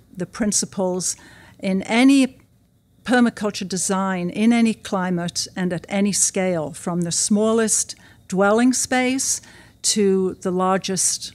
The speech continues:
farms. And here is a list of Mollison's own principles, which I'll just read quickly. Permaculture principles focus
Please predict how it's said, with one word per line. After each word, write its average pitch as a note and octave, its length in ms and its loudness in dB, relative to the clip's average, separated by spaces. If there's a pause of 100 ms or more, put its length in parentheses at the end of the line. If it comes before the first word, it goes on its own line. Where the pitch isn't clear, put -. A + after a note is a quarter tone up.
(100)
farms. E3 960 -4 (1700)
And A3 200 4
here D#4 340 2
is D4 120 -2
a A#3+ 60 2
list A#3 480 2
of G#3 340 -2
Mollison's A3 680 2
own C#4 260 4
principles, F3 920 -2 (680)
which G3+ 240 0
I'll G3 160 2
just - 520 -2
read F3+ 380 -2
quickly. - 580 -6 (1000)
Permaculture C#4 680 2
principles - 680 0
focus A#3 760 0